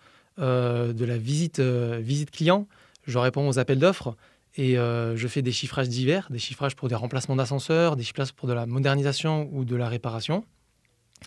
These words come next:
Et j'ai aussi une partie terrain où je m'assure de, du bon accomplissement de nos prestations. Donc, euh, je, je veille à ce qu'on respecte nos engagements contractuels. Euh, je gère les chantiers.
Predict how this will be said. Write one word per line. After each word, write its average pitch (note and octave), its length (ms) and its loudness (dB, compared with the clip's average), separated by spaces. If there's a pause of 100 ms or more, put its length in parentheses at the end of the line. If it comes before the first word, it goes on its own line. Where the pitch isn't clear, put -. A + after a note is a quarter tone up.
(520)
Et D#3+ 160 2
j'ai E3 100 6
aussi - 160 0
une D3+ 100 4
partie C#3 280 2
terrain D#3 420 2
où C3+ 260 2
je A#2+ 120 0
m'assure C3 400 0
de, B2 460 2 (420)
du B2+ 120 2
bon E3 160 8
accomplissement D#3+ 520 2
de C3 100 2
nos B2 100 2
prestations. D3 460 0 (520)
Donc, B2+ 360 0
euh, A#2 440 2
je, A#2 240 0
je A#2 120 0
veille C3+ 240 6
à B2 60 2
ce - 60 -4
qu'on B2 180 0
respecte C#3 480 0
nos B2+ 200 0
engagements B2+ 380 0
contractuels. C3+ 640 -4 (720)
Euh, A#2 640 2
je A#2+ 540 0
gère A#2 280 4
les D#3+ 80 2
chantiers. C3+ 440 -4